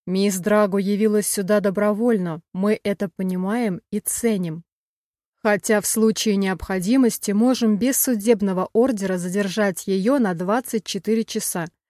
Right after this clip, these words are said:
Причём я имею право по собственному решению продлить срок до тридцати шести часов. На дальнейшее задержание требуется постановление магистрата". Сноска.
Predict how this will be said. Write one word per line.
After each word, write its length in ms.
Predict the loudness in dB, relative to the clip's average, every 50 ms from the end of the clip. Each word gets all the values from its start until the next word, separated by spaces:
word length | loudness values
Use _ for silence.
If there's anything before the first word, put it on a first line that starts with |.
| _ _ _ _ _ 0
Причём 400 | 2 2 2 4 2 4 4 4
я 300 | 4 4 4 2 2 2
имею 400 | -2 -2 0 0 0 0 -2 -4
право 420 | -4 -4 -2 0 0 0 0 -2 -4
по 160 | -4 -4 -6
собственному 720 | -4 -2 -4 -4 -4 -6 -8 -2 0 2 4 4 4 2
решению 600 | 2 0 -4 -4 0 0 2 2 2 0 -2 -4
продлить 460 | -6 -4 -4 -4 -4 -4 -6 -8 -4 -4
срок 400 | -4 -2 0 -2 -2 -2 _ _ _ _ _ _ -4
до 200 | 0 0 0 2
тридцати 540 | 0 -2 -4 -4 -4 -6 -6 -4 -4 -6 -6
шести 420 | -4 -6 -8 -8 -8 -10 -10 -10
часов. 540 | -8 -8 -10 -8 -6 -6 -6 -6 -6 -8 _ _ _ _ _ _ _ _ _ _ _ -6
На 120 | -4 -4
дальнейшее 680 | -2 0 0 0 0 2 2 0 0 -2 0 0 0 0
задержание 720 | 0 -2 -2 -2 -2 0 0 0 0 0 0 -2 -4 -4
требуется 560 | -2 0 0 0 0 -2 -4 -4 -2 -4 -4
постановление 800 | -4 -4 -8 -8 -6 -6 -4 -4 -4 -4 -2 -2 -2 0 0 0 -2
магистрата". 800 | -2 -2 -2 -4 -4 -6 -6 -6 -4 -4 -4 -6 -6 -10 -12 -12 _ _ _ _ _ _ _ _ -12
Сноска. 640 | -8 -4 -2 0 0 0 0 -2 -2 -4 -6 -6